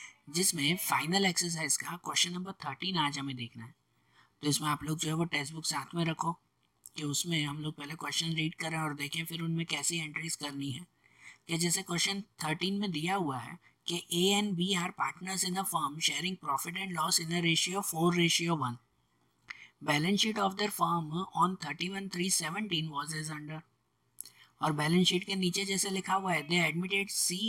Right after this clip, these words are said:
as a new partner on above date on the following conditions। They decided to keep their new profit and loss sharing ratio at three ratio one ratio one।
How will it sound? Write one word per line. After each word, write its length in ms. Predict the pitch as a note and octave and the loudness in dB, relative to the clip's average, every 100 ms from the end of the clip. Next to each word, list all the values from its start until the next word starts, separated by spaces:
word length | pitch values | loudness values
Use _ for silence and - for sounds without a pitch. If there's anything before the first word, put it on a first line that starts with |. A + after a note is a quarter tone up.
| G3+ | -2
as 100 | F#3+ | -2
a 100 | G3+ F#3+ | -2 0
new 200 | G3+ A3 | 0 0
partner 480 | E3+ D3 C#3+ D#3 F3+ - | -2 -4 -6 -6 -6 -2
on 220 | F3 F3 | 0 0
above 280 | D3+ E3+ F3+ | 0 -2 -2
date 360 | E3 D#3+ D#3+ E3 G#3+ - - - | 0 -2 -2 -4 -6 -10 -6 -2
on 160 | D#3+ | 0
the 140 | F#3 F#3 | -2 -2
following 400 | C#3+ D3 G3 G3 E3+ | -2 -2 -4 -2 -2
conditions। 560 | C#3+ C3+ C#3 F3 - - _ - | 0 -2 -4 -6 -10 -10 _ -4
They 200 | E3 E3 | 0 2
decided 480 | D3+ E3 F3 G3+ - | 2 0 0 -2 -4
to 160 | - G#3+ - | -10 -12 -10
keep 440 | - F#3 F#3 - D3+ E3 F3+ - - _ _ - | -6 -4 -4 -8 -4 -4 -4 -16 -20 _ _ -4
their 220 | D#3+ F3+ F3+ | 2 6 6
new 320 | E3 G#3 A3 | 8 6 4
profit 420 | F3 E3 F#3 F3+ | -2 -4 -2 0
and 140 | F#3+ F3+ | 0 0
loss 240 | F3 F#3 | 2 2
sharing 320 | D#3+ D3+ F#3+ E3+ | 0 0 2 2
ratio 460 | D#3+ - D3+ F#3+ E3+ | 4 2 2 -2 0
at 240 | E3+ - | -4 -4
three 240 | D#3+ E3+ G3 | -6 -2 0
ratio 480 | F3+ - F3+ F#3 | 2 2 0 -2
one 240 | D#3 D#3+ D#3+ | -2 -2 0
ratio 400 | D#3 - D#3+ D3 | 0 0 -2 -4
one। 180 | B2 | -8